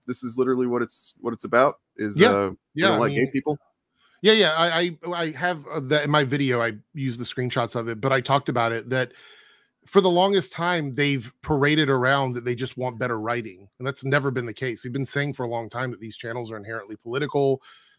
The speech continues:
Speaker 2: social channels that use fandom as a, as a way to, you know, continuously marginalize people. Um, and there's a, look, I wanna put this out there. There's a reason why that guy isn't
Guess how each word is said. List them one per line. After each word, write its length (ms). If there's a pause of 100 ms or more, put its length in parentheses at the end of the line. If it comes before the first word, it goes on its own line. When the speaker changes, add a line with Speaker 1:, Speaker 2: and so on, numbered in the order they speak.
Speaker 2:
social 360
channels 640
that 300 (380)
use 280
fandom 640
as 160
a, 180
as 120
a 80
way 200
to, 540 (480)
you 80
know, 140
continuously 840
marginalize 640
people. 480 (200)
Um, 480 (840)
and 240 (180)
there's 220
a, 160
look, 300
I 100
wanna 180
put 160
this 140
out 160
there. 280 (180)
There's 180
a 80
reason 340
why 160
that 220
guy 280
isn't 380